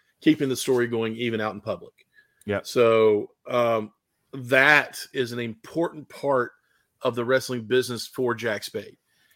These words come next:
Speaker 2: Mm-hmm.
Speaker 1: Even though Vince McMahon and, and everybody else has opened up and says, "Oh, wrestling is a big show, blah, blah, blah," it's still real to him, damn it.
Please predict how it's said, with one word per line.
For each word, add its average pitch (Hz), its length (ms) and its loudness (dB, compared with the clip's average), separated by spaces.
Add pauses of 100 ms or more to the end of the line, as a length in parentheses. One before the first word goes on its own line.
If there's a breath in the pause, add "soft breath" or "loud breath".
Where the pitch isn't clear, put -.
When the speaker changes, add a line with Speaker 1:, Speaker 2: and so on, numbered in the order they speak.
Speaker 2:
Mm-hmm. 113 100 -2
Speaker 1:
Even 208 360 4
though 135 540 0
Vince 135 280 -6
McMahon 151 540 -4
and, 117 100 -8
and 113 240 -8
everybody 156 340 -2
else 135 160 -2
has 120 100 -12
opened 139 300 -4
up 131 120 0
and 120 100 -12
says, 110 200 -10
"Oh, 202 300 -2
wrestling 143 440 -6
is 113 180 -14
a 117 60 -10
big 117 240 -8
show, 180 540 -6
blah, 107 120 -18
blah, 104 180 -16
blah," 160 240 -8 (1040)
it's 156 180 0
still 202 320 8
real 185 240 4
to 170 80 0
him, 127 340 -2
damn 104 220 -6
it. 110 120 -4